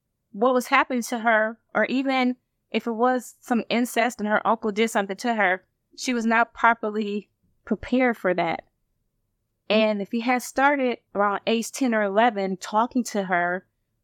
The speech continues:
other than just stranger danger, or if someone touched you inappropriately, that's different from someone actually penetrate you, which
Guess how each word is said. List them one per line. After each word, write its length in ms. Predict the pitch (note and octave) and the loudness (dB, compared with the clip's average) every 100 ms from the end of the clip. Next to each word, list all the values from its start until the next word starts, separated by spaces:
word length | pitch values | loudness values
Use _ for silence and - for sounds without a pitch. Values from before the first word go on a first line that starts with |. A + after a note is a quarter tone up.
| - | 2
other 260 | A#3 A#3 | 4 4
than 180 | G#3+ G3 | 0 0
just 200 | F3 E3 | 0 -4
stranger 500 | - G3 G3 A#3 C4 | -4 0 2 2 2
danger, 640 | G#3+ F#3 F3+ E3+ E3 F3+ - _ _ - | 2 0 -2 -4 -4 -6 -10 _ _ -4
or 500 | G#3 G3 F3+ F3+ F3+ _ | 0 0 0 -4 -6 _
if 120 | - F#3 | -8 -6
someone 380 | - A3+ A#3 | -2 0 0
touched 320 | A#3+ - A3 - | 0 -2 -4 -2
you 80 | |
inappropriately, 1160 | - G3+ G3 - B3+ C#4+ - F#3+ - F3+ F#3+ G3+ _ _ _ - | -2 -2 -4 -2 0 0 0 -4 -2 -4 -4 -8 _ _ _ 2
that's 220 | D#4 F4 | 2 2
different 300 | C#4+ F4 B3 | -2 -2 -2
from 180 | - G#3 | -2 -2
someone 360 | - A3 G#3 | 0 0 2
actually 340 | F3 G#3 - G3 | 0 0 -4 -12
penetrate 640 | - C4 C4+ A#3+ F3 B2 | -4 2 2 2 -2 -4
you, 260 | B2+ - F#3 _ | -6 -6 -8 _
which 340 | - G#3 - | -4 -4 -4